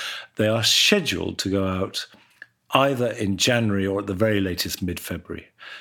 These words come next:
So the thinking is, for all these type of travel programs, is that the, the prime time for a travel gardening program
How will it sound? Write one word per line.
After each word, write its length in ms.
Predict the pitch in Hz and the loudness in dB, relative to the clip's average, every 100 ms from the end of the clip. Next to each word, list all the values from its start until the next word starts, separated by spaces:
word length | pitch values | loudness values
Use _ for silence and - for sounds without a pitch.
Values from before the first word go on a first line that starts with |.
| - | -6
So 540 | - 104 101 101 - _ _ _ - | 0 2 2 0 -6 _ _ _ -2
the 120 | 131 | 0
thinking 1000 | - - - - - - 226 214 175 139 | -2 -10 -10 -10 -10 2 2 4 2 2
is, 440 | 107 87 82 - | 2 0 -2 -2
for 200 | - - | 0 2
all 160 | 113 113 | 2 2
these 220 | 107 98 | 2 0
type 240 | - 98 98 | 0 0 -2
of 80 | |
travel 380 | 90 - 92 85 | -2 0 0 -2
programs, 720 | - 90 80 78 73 73 - - - - - _ _ - | -6 -6 -6 -8 -12 -8 -8 -8 -12 -16 -16 _ _ 0
is 220 | 110 101 | 0 2
that 160 | 123 - | -2 -4
the, 160 | 110 - - | -6 -6 -6
the 80 | |
prime 680 | - - - - 175 156 135 | -6 -2 2 4 4 2 0
time 400 | 123 127 98 78 | 0 0 -2 -4
for 140 | - | -4
a 40 | 95 | -2
travel 300 | - 104 95 | 0 0 0
gardening 400 | 101 95 85 82 | 0 0 -2 -6
program 520 | - 85 78 76 87 | -6 -8 -6 -10 -12